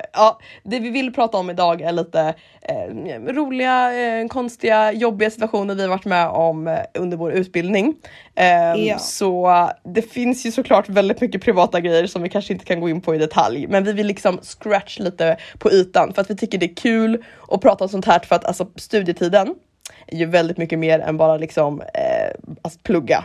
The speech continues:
Speaker 1: eller hur?
Speaker 2: Verkligen. Ja, så mycket mer än bara plugga. Och just nu, alltså hittills har vi mest snackat om plugg och utbytesstudier och studentengagemang. Men det har ju låtit som att allt har gått jättebra för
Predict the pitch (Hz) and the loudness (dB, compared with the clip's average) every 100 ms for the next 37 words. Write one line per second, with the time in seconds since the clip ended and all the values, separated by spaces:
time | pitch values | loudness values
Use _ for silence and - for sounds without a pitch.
0 | - 170 165 175 - _ _ - 214 202 | -2 2 2 0 -10 _ _ -6 -4 2
1 | 220 202 214 214 190 196 - - 220 202 | 2 0 -6 -8 -8 -10 -12 -2 0 0
2 | - - 254 233 - 208 208 208 214 190 | -2 2 2 2 -4 -4 -2 -2 -2 -4
3 | 208 220 214 226 220 233 233 240 254 269 | -6 -6 -2 -2 -2 -2 0 2 2 2
4 | 254 - - 240 240 226 311 302 240 214 | -2 -6 -8 -2 0 2 2 0 -6 -2
5 | 233 214 214 214 - - 220 - 233 233 | 0 0 0 -4 -8 -6 -6 -4 -2 0
6 | 220 220 254 262 226 233 - 233 240 226 | -2 -2 -2 -2 0 0 0 -2 -2 -8
7 | 226 240 226 214 214 214 - - - - | -4 -2 0 2 2 0 -6 -20 -12 -8
8 | 226 226 240 240 233 233 220 233 214 208 | -4 2 4 4 0 -6 -4 0 2 2
9 | 208 214 - - - _ 233 233 226 233 | 2 -2 -8 -20 -20 _ 0 2 2 -4
10 | 233 _ 240 233 240 240 262 285 294 285 | -10 _ 0 4 4 4 2 2 2 0
11 | 254 269 240 277 - 302 269 240 214 226 | 2 2 4 0 -2 -2 0 -2 -2 -6
12 | 220 220 226 - 226 247 302 - | -6 -6 -6 -4 0 2 0 -2